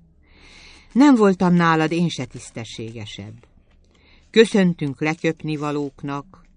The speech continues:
üzletelőknek, csalóknak. De értő ésszel ezt a mókát húzni soká nem lehet. Visszavitted szépen a kölcsönkönyveket,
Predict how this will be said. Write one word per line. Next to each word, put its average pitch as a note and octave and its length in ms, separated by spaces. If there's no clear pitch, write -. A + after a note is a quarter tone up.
üzletelőknek, C3+ 1160
csalóknak. - 960
De D#3+ 240
értő A3 480
ésszel D#3+ 580
ezt C#3+ 280
a D3 80
mókát C#3 540
húzni C#3 460
soká C#3 500
nem A#2 280
lehet. F#2 340
Visszavitted D#3 680
szépen C#3+ 440
a A#2 80
kölcsönkönyveket, D3+ 1160